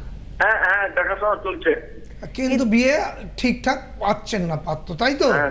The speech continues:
Speaker 1: যোগাযোগ চলছে, হ্যাঁ, দেখাশোনা হচ্ছে।
Speaker 2: বিয়ের কিন্তু যোগ আছে, বলে দিলাম। এখন থেকে দেখুন, কিন্তু বিয়ের থেকেও বড় কথা,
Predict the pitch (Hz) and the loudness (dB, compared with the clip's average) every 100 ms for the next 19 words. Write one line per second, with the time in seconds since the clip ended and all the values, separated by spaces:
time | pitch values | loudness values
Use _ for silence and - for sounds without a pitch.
0 | 139 156 185 233 233 220 226 226 220 165 | 2 4 4 2 2 4 2 4 4 4
1 | 175 156 151 175 196 220 220 151 180 185 | 2 2 2 2 2 4 4 2 -2 -2
2 | - - - - - - - - - - | -2 -12 -18 -18 -18 -18 -18 -18 -18 -18
3 | - - - 151 226 285 302 320 294 294 | -16 -16 -4 2 6 6 4 2 2 2
4 | 175 233 247 233 226 262 359 - - - | 6 6 6 4 2 -4 -8 -16 -20 -8
5 | 175 202 202 202 247 269 - - - 170 | 0 4 4 4 -2 -6 -12 -10 -6 -4
6 | 226 226 233 208 185 180 247 277 269 214 | -4 -4 0 0 0 0 -2 -2 -4 -4
7 | 196 180 226 262 - 220 262 247 196 196 | -4 -2 0 -2 -2 -6 -2 -2 0 0
8 | 208 220 269 302 | -2 -4 -4 -6